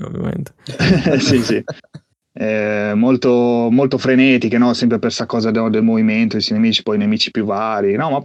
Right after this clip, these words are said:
Speaker 2: proprio f-, il due è come è piaciuto, mi è piaciuto molto, infatti mi ha, ecco, se il primo, però il primo ci avevo messo talmente poco che, vabbè, il due l'avevo, cioè il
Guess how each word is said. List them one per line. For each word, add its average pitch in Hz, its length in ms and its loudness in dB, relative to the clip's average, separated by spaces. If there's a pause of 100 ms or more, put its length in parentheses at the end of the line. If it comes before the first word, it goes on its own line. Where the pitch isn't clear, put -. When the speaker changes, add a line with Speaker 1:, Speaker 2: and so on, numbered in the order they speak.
(280)
Speaker 2:
proprio 147 640 2
f-, 131 100 -4
il 123 380 0
due 175 200 4
è 127 60 0
come 120 160 2
è - 20 2
piaciuto, 117 380 -2
mi 117 80 4
è 117 40 0
piaciuto 120 360 -2
molto, 123 300 0
infatti 104 320 -4
mi 104 120 -2
ha, 98 420 -6 (520)
ecco, 120 240 -4
se 135 140 2
il 127 80 2
primo, 135 340 2
però 117 200 -2
il 110 100 -4
primo 127 200 2
ci 117 60 -4
avevo 107 160 0
messo 98 160 -4
talmente 110 380 0
poco 113 260 -4
che, 101 100 0
vabbè, 101 240 0
il 98 100 -2
due 107 200 0
l'avevo, 98 800 -2
cioè 110 160 -4
il 101 100 -4